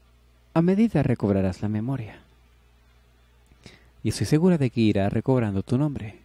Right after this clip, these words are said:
No lo parezco, pero soy una gran enfermera.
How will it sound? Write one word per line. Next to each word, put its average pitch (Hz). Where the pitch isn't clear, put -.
No 170
lo 214
parezco, 233
pero 160
soy 107
una 113
gran 98
enfermera. 113